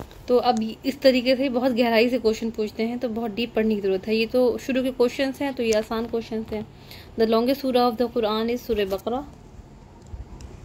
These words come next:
Uh, the Al-, Al-Marisan Al-Mansuri was built by Kalaun।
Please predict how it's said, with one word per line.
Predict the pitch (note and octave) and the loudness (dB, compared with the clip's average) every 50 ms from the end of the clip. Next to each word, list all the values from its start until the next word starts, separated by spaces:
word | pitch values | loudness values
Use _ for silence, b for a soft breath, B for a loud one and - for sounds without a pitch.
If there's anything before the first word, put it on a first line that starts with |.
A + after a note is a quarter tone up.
| - - - - - - - - - - - - G3 | -18 -18 -16 -16 -16 -18 -18 -18 -18 -18 -14 -8 -2
Uh, | G3 F#3+ F#3+ | 0 0 0
the | F#3+ G3+ G3+ - | 2 2 0 0
Al-, | - G#3+ A3 A3+ G#3 G3 - - A#3 A3+ | 2 2 2 2 2 0 -2 -4 -2 0
Al-Marisan | A3+ A3+ A3+ A3+ A3+ - - A#3+ B3 | 2 4 4 4 4 2 0 -2 0
Al-Mansuri | B3 A#3 A#3 A#3 A#3 - B3+ B3+ C4 B3+ A#3 | 0 -2 -2 -4 -4 -2 -2 -2 0 0 0
was | G#3+ G3+ G#3 - A3 G#3+ A3 | 0 0 -2 -4 -6 0 2
built | A#3 B3 B3+ C4+ B3 | 2 2 2 2 0
by | C4 C4+ C4+ C4 - | 2 0 0 2 2
Kalaun। | G#3+ G3+ G3+ G3+ G#3 A3 B3 C4+ D#4 | 2 2 4 2 2 2 0 0 -2